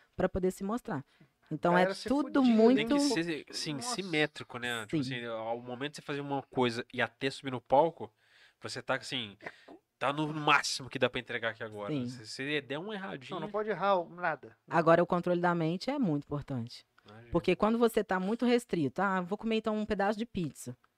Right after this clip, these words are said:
Speaker 1: Você não quer comer um pedaço de pizza. Você pensa,
Speaker 2: Não.
Speaker 1: "Pô, já comi
Speaker 3: É,
Speaker 1: um
Speaker 3: pô,
Speaker 1: pedaço?
Speaker 3: é um
Speaker 2: Não, você tá
Speaker 1: Vou comer mais um
Speaker 2: treinando.
Speaker 1: pouquinho."
Speaker 2: O calor do caramba, às vezes, você tá no verão. Você tá tomando o quê? Duzentos M L de álcool por dia? Chegou uma época quase nada, né? Você toma
Speaker 1: Na véspera mesmo, você fica vinte e quatro
Speaker 2: É, mas
Speaker 1: horas
Speaker 2: tem
Speaker 1: sem
Speaker 2: gente que fica uns
Speaker 1: tomar.
Speaker 2: três dias tomando, sei lá,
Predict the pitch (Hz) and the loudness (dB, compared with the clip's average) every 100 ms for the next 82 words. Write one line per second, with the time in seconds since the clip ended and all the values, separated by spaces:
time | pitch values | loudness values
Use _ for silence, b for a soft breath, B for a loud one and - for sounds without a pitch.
0 | _ - 156 - 170 - 165 156 208 190 | _ -8 -8 -4 -4 -2 2 2 2 0
1 | 156 135 127 - 123 - - - 180 170 | 2 2 0 -2 -2 -2 -12 0 4 4
2 | 220 - 196 185 208 196 190 170 214 190 | 4 4 6 6 6 4 6 6 8 8
3 | 151 127 - 214 196 180 165 240 269 247 | 6 2 -4 -4 -2 2 6 8 8 8
4 | 208 262 - 233 180 147 143 - 185 175 | 8 6 6 4 4 2 0 0 2 4
5 | 208 247 311 247 240 208 180 - 170 190 | 2 2 2 2 0 0 -2 -2 -4 0
6 | 226 220 190 147 113 _ _ _ - 170 | 0 2 0 -2 -8 _ _ _ -8 -8
7 | 185 196 202 190 139 143 175 185 165 151 | -4 -2 -2 -6 -8 -10 -10 -8 -8 -8
8 | 139 135 123 123 147 170 110 113 _ - | -6 -8 -10 -14 -12 -12 -12 -18 _ -14
9 | 143 147 160 214 - 233 254 214 160 160 | -10 -8 -8 -8 -2 -4 -2 -4 -2 -4
10 | 185 156 - 156 175 - 151 151 139 143 | -6 -10 -12 -12 -12 -6 0 2 4 4
11 | 170 190 180 180 - 226 - 226 226 - | 4 -2 -2 -2 -4 -8 -4 -4 -4 -4
12 | 220 277 220 160 165 156 147 127 180 247 | -4 0 0 0 -4 -4 -4 -4 -4 -6
13 | 196 220 220 214 208 220 208 156 | -6 -6 -6 -6 -4 0 2 0